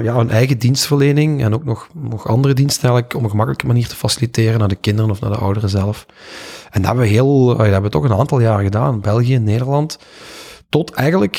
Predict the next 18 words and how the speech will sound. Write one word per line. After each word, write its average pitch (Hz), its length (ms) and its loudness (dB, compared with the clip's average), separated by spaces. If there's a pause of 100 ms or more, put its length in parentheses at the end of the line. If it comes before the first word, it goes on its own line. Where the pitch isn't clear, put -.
(100)
hè, 156 120 0 (140)
tweeduizend 143 440 2
vijftien 147 500 0
zelfs, 110 280 -2
hè. 147 100 -8
Dus 131 140 -6
we - 60 -8
hebben 113 200 -6
drie, 165 160 2
vier 147 240 2
jaar 143 400 2
in 151 80 -2
die 123 120 0
fase 135 420 0
ge-, 123 360 0
gezeten 113 400 0
van, 123 260 2
ja, 120 300 2